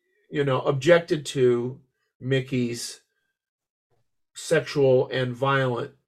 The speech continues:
violence, uh, content. And now they didn't object when he wanted to build him a new, uh,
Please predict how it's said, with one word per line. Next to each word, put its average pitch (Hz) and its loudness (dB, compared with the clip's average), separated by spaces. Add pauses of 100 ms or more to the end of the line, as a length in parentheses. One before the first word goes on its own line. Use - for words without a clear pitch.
(260)
violence, 131 -2 (460)
uh, 110 -8 (920)
content. 185 -6 (1120)
And 139 0 (640)
now 135 2
they 139 2
didn't 139 -2 (840)
object 135 2
when 127 -2
he 127 -2
wanted 123 0
to 117 -2
build 123 0
him 113 -8
a 113 -6
new, 110 -4
uh, 104 -4